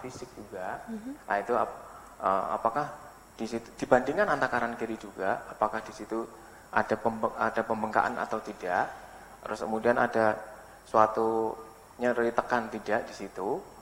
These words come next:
Speaker 1: Kemudian ada rentang gerak sendi yang, eh,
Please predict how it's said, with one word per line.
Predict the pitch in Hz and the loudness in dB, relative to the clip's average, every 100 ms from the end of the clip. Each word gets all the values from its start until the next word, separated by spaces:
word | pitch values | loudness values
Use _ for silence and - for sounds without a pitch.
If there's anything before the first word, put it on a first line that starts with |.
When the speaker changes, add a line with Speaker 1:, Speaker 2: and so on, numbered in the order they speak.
| - - - | -20 -20 -4
Speaker 1:
Kemudian | 107 113 139 139 - - | -2 0 0 -2 -14 -4
ada | 113 - 131 127 - - - - - - - - - - - - - - - | -4 2 2 2 -2 -16 -18 -20 -20 -20 -20 -20 -20 -20 -20 -20 -20 -20 -6
rentang | 135 135 135 131 | -2 2 2 2
gerak | - 107 | 2 2
sendi | - 120 123 135 | 0 -4 0 4
yang, | 117 117 117 - - - - - | 4 0 -10 -16 -20 -20 -18 -2
eh, | 110 | 0